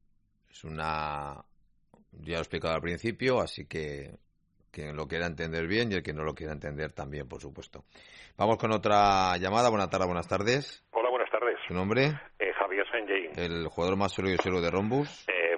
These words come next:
Speaker 2: Pau.
Speaker 1: Pau, dime.
Speaker 2: Eh, a ver, yo es que la verdad, yo, mm,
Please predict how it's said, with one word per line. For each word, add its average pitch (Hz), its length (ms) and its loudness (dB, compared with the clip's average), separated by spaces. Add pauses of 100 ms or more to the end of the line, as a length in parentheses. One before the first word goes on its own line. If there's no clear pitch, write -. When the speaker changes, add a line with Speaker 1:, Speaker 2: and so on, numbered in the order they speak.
Speaker 2:
Pau. 92 300 0 (280)
Speaker 1:
Pau, 73 360 0 (360)
dime. 82 360 -4 (440)
Speaker 2:
Eh, 101 680 2
a 95 100 4
ver, 101 200 2 (380)
yo 113 100 2
es 113 160 -4
que 113 100 2
la 104 100 2
verdad, 95 360 2
yo, 101 180 2
mm, 107 680 -14